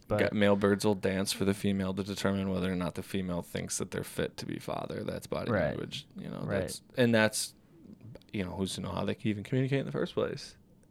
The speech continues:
Speaker 2: Like,
Speaker 1: Right.
Speaker 2: but they use body language, so that we all do. I think all things that are living do. Monkeys,
Speaker 1: Right.
Speaker 2: you know. They
Speaker 1: But the
Speaker 2: swim.
Speaker 1: way in which, I guess, like, body language is used species to species
Speaker 2: Yeah.
Speaker 1: is, like, very unique.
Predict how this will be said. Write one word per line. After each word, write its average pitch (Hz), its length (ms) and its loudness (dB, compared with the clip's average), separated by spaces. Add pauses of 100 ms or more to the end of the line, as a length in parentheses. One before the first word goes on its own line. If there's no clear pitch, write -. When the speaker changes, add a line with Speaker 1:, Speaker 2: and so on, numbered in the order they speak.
(140)
Speaker 2:
Like, - 180 0
Speaker 1:
Right. 82 200 -2
Speaker 2:
but - 120 4
they 104 80 8
use 110 200 8
body 139 220 6
language, - 320 -2
so 120 140 0
that 82 200 0
we 113 140 4
all 143 180 6
do. - 160 -10
I 110 60 -4
think 131 220 -4
all 120 280 0 (220)
things 107 380 -2
that 98 120 -2
are 92 120 -2
living 110 320 -4
do. - 260 -10 (160)
Monkeys, 107 220 -2
Speaker 1:
Right. 147 300 -2 (140)
Speaker 2:
you 104 60 -4
know. 135 220 -4 (200)
They 131 120 -4 (180)
Speaker 1:
But 131 100 6
the 139 80 12
Speaker 2:
swim. 127 100 12
Speaker 1:
way 131 340 12
in 113 140 8
which, 110 260 6
I 107 80 6
guess, 101 440 2
like, 104 400 -2 (440)
body 110 300 8
language 104 380 8
is 104 220 6
used 98 580 6 (280)
species 101 540 2
to 87 60 -8
species 98 840 -4
Speaker 2:
Yeah. - 80 -8
Speaker 1:
is, 113 140 -6
like, 95 280 -4 (280)
very 123 400 8
unique. 110 540 4